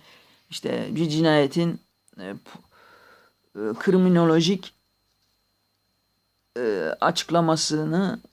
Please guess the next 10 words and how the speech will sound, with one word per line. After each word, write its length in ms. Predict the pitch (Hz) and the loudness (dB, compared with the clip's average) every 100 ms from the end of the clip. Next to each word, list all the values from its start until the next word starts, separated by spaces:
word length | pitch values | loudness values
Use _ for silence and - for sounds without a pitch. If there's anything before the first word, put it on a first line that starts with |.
| _ - | _ -2
yaptığı 440 | 156 - 196 175 | -2 0 0 2
bir, 300 | 165 165 - _ _ _ _ _ _ _ _ _ | 2 0 -2 _ _ _ _ _ _ _ _ _
e, 580 | 80 95 95 85 87 71 - - _ _ _ - | -8 -4 -2 -2 -2 -4 -6 -12 _ _ _ -8
eser 300 | 175 - 180 | -4 2 4
yazmıyor. 520 | 190 185 135 - - _ _ _ _ _ _ _ - | 6 4 2 -8 -10 _ _ _ _ _ _ _ 0
Biz 180 | 220 190 | 4 6
orada 300 | 160 139 135 | 6 4 0
sadece 840 | - 185 190 175 151 180 233 233 - _ _ _ _ _ _ _ _ _ _ _ _ _ - | 0 4 6 6 4 4 4 0 -6 _ _ _ _ _ _ _ _ _ _ _ _ _ -10
kriminolojik 760 | 185 185 175 175 170 185 185 156 | -2 0 2 4 2 0 -6 -2
bir, 220 | 185 | -2